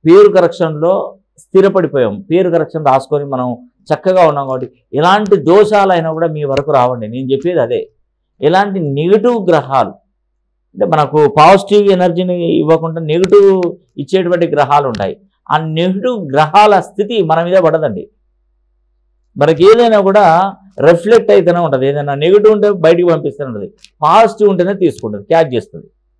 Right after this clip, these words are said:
నేను ఇచ్చినటువంటి నేమ్. తర్వాత లాభస్థానంలో కేతువు, కేతువు ద-, ఆ, పదకొండో ఇంట ఉన్నాడు. గురువు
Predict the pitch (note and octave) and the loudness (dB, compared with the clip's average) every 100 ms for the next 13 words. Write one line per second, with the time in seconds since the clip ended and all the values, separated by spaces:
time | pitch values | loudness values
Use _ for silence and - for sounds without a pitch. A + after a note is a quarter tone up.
0 | _ _ - _ - C#3+ D#3+ - F#3 E3 | _ _ -20 _ -6 -4 -4 -2 -2 -2
1 | D3+ C3 B2+ B2 F2 - _ _ _ _ | -4 -6 -6 -6 -10 -16 _ _ _ _
2 | _ _ _ _ _ - G#3+ A#3+ G#3 D3+ | _ _ _ _ _ -6 -2 4 4 4
3 | G3 A3+ - _ _ _ _ _ _ _ | -2 -8 -20 _ _ _ _ _ _ _
4 | - A2+ E3 A#3 A3+ A3+ G#3+ G#3+ G#3+ G3+ | -6 2 4 4 2 2 2 2 2 2
5 | F#3 F3 C3 G#2 - - G3+ G#3 A3 G3 | 2 2 0 -4 -8 -2 2 4 6 6
6 | F3 F#3+ F3+ D#3 E3 C3 C#3 B2 D#3+ F3 | 4 0 -2 2 2 4 0 2 0 0
7 | G3+ F#3+ D#3+ C#3 G#2+ E2+ D#2+ _ _ _ | -2 -2 -2 -2 -2 -8 -14 _ _ _
8 | _ _ _ _ _ _ _ _ _ _ | _ _ _ _ _ _ _ _ _ _
9 | _ _ _ _ G#2 C3+ E3 F#3 | _ _ _ _ -4 2 2 2